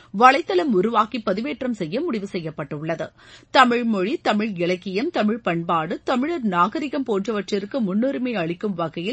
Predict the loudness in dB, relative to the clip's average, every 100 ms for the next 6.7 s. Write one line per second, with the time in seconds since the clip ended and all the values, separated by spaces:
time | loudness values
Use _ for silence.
0 | -6 -4 -2 0 -2 -2 -2 -4 -2 -4
1 | -4 -4 -4 -6 -8 -4 -4 -4 -8 -8
2 | -8 -6 -6 -6 -6 -12 -20 -20 -4 -2
3 | 0 0 0 0 -2 2 2 2 2 0
4 | 0 -2 -2 0 -2 -2 -2 0 0 -2
5 | -4 -2 -4 -4 -2 0 0 -2 -2 -2
6 | -2 -2 -2 0 -2 -2 -4